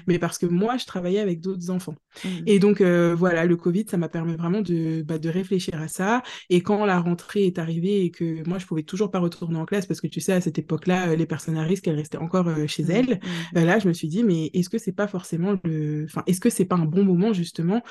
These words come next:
Speaker 1: euh, pour me poser la question de si je veux rester, parce que là, je suis déjà plus en classe. Donc, est-ce que ce
Speaker 2: Mm.
Speaker 1: serait pas plus facile de ne pas y retourner du tout,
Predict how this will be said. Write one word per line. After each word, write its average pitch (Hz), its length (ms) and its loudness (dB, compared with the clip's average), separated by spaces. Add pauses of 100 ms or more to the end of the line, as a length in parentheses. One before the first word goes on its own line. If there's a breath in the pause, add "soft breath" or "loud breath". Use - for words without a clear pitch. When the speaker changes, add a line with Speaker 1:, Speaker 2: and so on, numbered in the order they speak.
(220 loud breath)
Speaker 1:
euh, 165 60 2
pour 196 160 2
me 190 140 6
poser 170 220 2
la 151 80 2
question 202 340 0
de 185 100 4
si 180 240 -4
je 160 100 -2
veux 165 100 -2
rester, 180 240 0
parce - 100 -4
que 185 80 -2
là, 190 80 2
je 185 60 -8
suis 170 100 -6
déjà 202 360 2
plus 190 160 -2
en 185 100 0
classe. 180 320 -2
Donc, 160 180 -6
est-ce 185 140 0
que 233 80 2
ce 208 100 2
Speaker 2:
Mm. - 20 2
Speaker 1:
serait 180 180 -4
pas 180 100 0
plus 180 160 -2
facile 185 440 0
de 160 80 0
ne 160 140 0
pas 214 240 2
y 196 100 6
retourner 180 420 0
du 165 160 -4
tout, 277 220 0